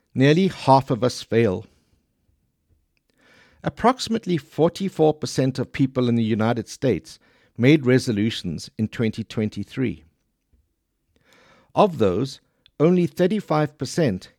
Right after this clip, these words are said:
kept their resolution from twenty twenty-three. On average, only ninety percent of people keep a resolution for more than two years.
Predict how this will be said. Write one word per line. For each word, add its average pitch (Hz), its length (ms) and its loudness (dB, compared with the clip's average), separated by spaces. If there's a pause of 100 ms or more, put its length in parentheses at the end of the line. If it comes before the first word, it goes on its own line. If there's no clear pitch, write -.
(180)
kept 143 280 -4
their 131 180 2
resolution 113 960 -2
from 113 220 -4
twenty 135 420 -6
twenty-three. 87 720 -10 (1800)
On 127 140 2
average, 123 640 0
only 143 320 4
ninety 135 400 2
percent 139 640 -2
of 117 180 -4
people 135 480 -2 (160)
keep 139 240 -4
a 127 80 -2
resolution 123 760 -2 (340)
for 113 100 -8
more 110 440 0
than 98 180 -4
two - 220 -8
years. 110 540 -4